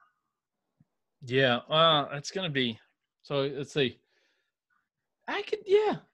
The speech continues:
there could be three A F C North teams. I think Steelers and, Steelers and, and Dolph-, uh, Steelers and Bills are there. Ste-, no, sorry, uh, uh, Bills and Patriots are in.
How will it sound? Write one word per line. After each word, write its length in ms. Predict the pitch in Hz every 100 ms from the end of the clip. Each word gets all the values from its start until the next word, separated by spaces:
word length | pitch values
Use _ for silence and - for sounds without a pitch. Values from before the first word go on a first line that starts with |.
| _ -
there 120 | 247
could 160 | 294 330
be 160 | 269 - _ _ -
three 600 | 147 131 127 123 120 - -
A 180 | 120 117
F 100 | 104
C 220 | - 120
North 440 | 107 107 107 107 - _
teams. 720 | - 127 143 226 320 - - _ _ _
I 100 | 135 147
think 200 | 214 -
Steelers 480 | - 185 208 226
and, 160 | 220 202
Steelers 500 | - - 185 202 220
and, 240 | 214 190 180 -
and 280 | 170 160 135
Dolph-, 260 | 120 123 -
uh, 60 | 123
Steelers 420 | - - - -
and 180 | - 131
Bills 360 | - 113 113 113
are 120 | 120
there. 400 | 117 110 127 208 254 _ - - _ - - _ _ _
Ste-, 500 | - - - 156 156
no, 140 | 151 143
sorry, 400 | - 151 117 -
uh, 160 | 131 120 110
uh, 100 | 131
Bills 440 | 117 147 156 190 190
and 260 | 180 156 -
Patriots 500 | 139 123 131 107 127
are 140 | 107
in. 260 | 104 139